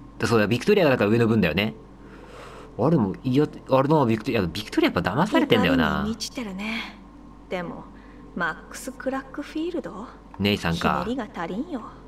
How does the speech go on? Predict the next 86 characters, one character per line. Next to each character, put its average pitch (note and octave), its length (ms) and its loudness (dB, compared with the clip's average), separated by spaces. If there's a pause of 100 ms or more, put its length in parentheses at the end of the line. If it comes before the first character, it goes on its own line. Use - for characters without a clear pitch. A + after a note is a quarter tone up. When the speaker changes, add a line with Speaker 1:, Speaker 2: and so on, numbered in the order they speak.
(260)
Speaker 1:
フ - 120 -4
ロ G#2 80 4
ム G2+ 80 2
姉 G2+ 100 2
さ E2+ 140 -2
ん、 - 200 -8
マ F2+ 160 2
ッ A2 60 0
ク - 160 -12
ス・ A#2+ 160 -2
ク - 100 0
ラ A#2 120 4
ッ - 20 -6
ク - 180 -4
フ G#2+ 80 0
ィ B2 60 4
ー - 20 4
ル G#2+ 60 4
ド G2+ 80 4
に G2+ 180 2
定 G2+ 140 2
額 F#2+ 120 2
に G2+ 80 2
さ G2 120 2
れ F#2+ 60 2
た。 F#2 180 2
意 G2+ 140 2
味 B2 100 4
わ F#2+ 100 2
か F#2+ 140 2
ん F2+ 80 2
ね D#2 320 2
え。 - 60 -16
俺 G2+ 180 0
の A#2+ 60 0
父 - 220 -2
親 A#2 140 4
は G2+ 160 4
あ G2 80 2
い G#2+ 80 0
つ - 100 -10
が G#2+ 100 2
自 F#2+ 100 0
撮 A2 100 4
り A#2 80 2
し - 60 -4
て A2+ 120 2
遊 G2 220 0
ん A2 60 2
で A2+ 80 4
る G#2+ 80 6
量 A2 120 6
を F2+ 80 4
持 F#2 120 4
っ A2 40 -4
て A2 140 0
る F2+ 40 2
ん E2+ 40 2
だ D2+ 80 2
ぞ。 C#2+ 260 -4 (540)
親 G#2+ 180 4
父 B2 120 0
が B2+ 80 4
ブ G#2+ 60 -6
チ A#2+ 120 -2
切 B2+ 60 4
れ G#2+ 80 4
て、 F#2 240 2
う F#2 80 0
ち - 140 -6
の C3+ 80 2
オ B2+ 40 2
フ - 60 -4
ィ - 20 -8
ス - 60 -8
で G2 100 4
働 G2+ 320 0
け A#2+ 60 0
っ - 40 -2
て - 140 -6
言 F2 100 0
っ - 20 -16
て A2+ 120 -2
き - 60 -8
て E2+ 80 0
る。 - 160 -4